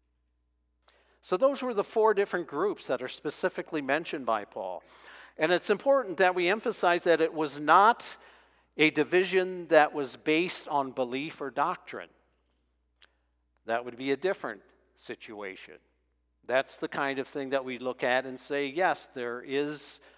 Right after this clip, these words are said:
often differences of opinion, especially in areas of doctrine. And in that case, there may be discipline involved."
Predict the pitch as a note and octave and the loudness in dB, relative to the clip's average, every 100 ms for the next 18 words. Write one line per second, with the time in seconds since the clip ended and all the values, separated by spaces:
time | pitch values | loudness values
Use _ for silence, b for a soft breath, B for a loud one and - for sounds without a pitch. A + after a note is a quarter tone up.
0 | b b - A2+ A#2+ - A2+ G2 F#2 F#2+ | b b -6 0 2 0 -8 -14 -18 _
1 | _ A2+ D#3 - D#3 C3 C#3+ B2 C3 A#2 | _ -2 -2 0 -4 -4 -8 -6 -6 -6
2 | A#2 - D#3 D#3+ D3 G#2 F#2 _ b b | -8 -8 -10 -8 -8 -10 -12 _ b b
3 | b b b - - C#3 C3 C3+ B2+ A#2+ | b b b -20 -6 -4 -2 -4 -6 -6
4 | A#2 A#2 A2 G#2 G2 F#2 B2+ G2 A2+ A2+ | -6 -4 -6 -8 -12 -14 -18 -12 -2 -2
5 | A2 - G#2+ F#2+ G2+ G#2+ G#2+ B2 B2+ C#3+ | -2 -12 -18 -16 -16 -16 -4 -4 -4 -6
6 | B2+ - C3+ B2+ A#2+ A#2 A#2+ D3+ D#3+ - | -6 -8 -10 -10 -12 -12 -14 -12 -10 -10
7 | B2 A#2 G2+ F#2+ G#2+ F#2 F2+ - | -10 -14 -14 -16 -10 -10 -10 -18